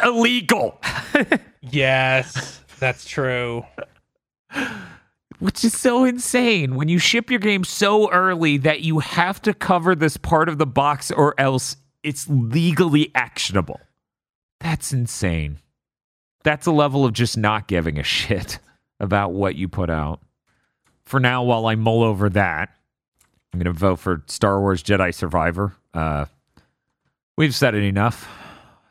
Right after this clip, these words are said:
Speaker 1: I feel like anyone who's covered that game's multiple updates, uh, the fact they can cover that and the fact people are interested in them covering that goes to show exactly how early it shipped.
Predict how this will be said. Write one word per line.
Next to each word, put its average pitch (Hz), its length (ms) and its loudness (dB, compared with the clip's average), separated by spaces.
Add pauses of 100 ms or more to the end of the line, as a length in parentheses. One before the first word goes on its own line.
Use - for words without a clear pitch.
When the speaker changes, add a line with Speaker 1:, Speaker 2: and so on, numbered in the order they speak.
(420)
Speaker 1:
I 104 80 0
feel 110 240 0
like 104 180 0
anyone 107 320 2
who's 101 240 0
covered 104 400 -2
that 101 200 0
game's 101 280 -2
multiple 98 420 -2
updates, 107 560 -2
uh, 92 220 0 (160)
the 101 80 -2
fact 98 360 -2
they 123 120 0
can 113 160 -6
cover 123 260 0
that 135 200 2
and 127 80 -4
the 107 60 0
fact - 340 -2
people 135 260 2
are 160 80 2
interested 165 540 0
in 131 80 2
them 131 200 0
covering 127 460 0
that 107 240 0 (960)
goes 139 280 2
to 131 120 2
show 123 280 2
exactly 110 480 0
how 110 240 0
early 98 340 2
it 92 100 0
shipped. - 440 -6